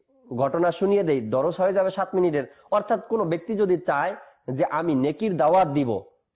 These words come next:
তো অবশ্যই সে যেখানেই থাকুক না কেন, তার পক্ষে নেকির দাওয়াত দেওয়া সহজ। দেখুন, মোবাইলের মধ্যে মানুষের ঘন্টা পার হয়ে যায়, মোবাইলের মধ্যে মানুষ দিন পার করে দেয়, জানি না কত কিছু সে ওখানে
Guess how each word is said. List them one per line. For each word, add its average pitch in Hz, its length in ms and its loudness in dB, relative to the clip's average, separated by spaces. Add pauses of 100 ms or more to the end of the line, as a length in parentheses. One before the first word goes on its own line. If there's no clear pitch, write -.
(300)
তো - 60 -14
অবশ্যই 196 640 2 (400)
সে 156 300 2
যেখানেই 180 480 -2
থাকুক 233 260 -2
না 226 140 -2
কেন, 233 220 0
তার 180 260 0
পক্ষে 208 420 -2
নেকির 185 360 0
দাওয়াত 139 300 2
দেওয়া 180 300 2 (360)
সহজ। 135 320 2 (440)
দেখুন, 208 280 0 (280)
মোবাইলের 247 480 2
মধ্যে 247 260 2
মানুষের 196 380 0
ঘন্টা 160 380 0
পার 135 320 0
হয়ে 113 200 -2
যায়, 98 180 -4 (340)
মোবাইলের 233 460 2
মধ্যে 180 280 0
মানুষ 175 400 0 (1300)
দিন 226 320 0
পার 190 200 2
করে 147 220 0
দেয়, 113 200 0 (340)
জানি 233 280 -2
না 202 240 0
কত 233 200 -2
কিছু 233 340 -4
সে 190 380 0
ওখানে 170 520 0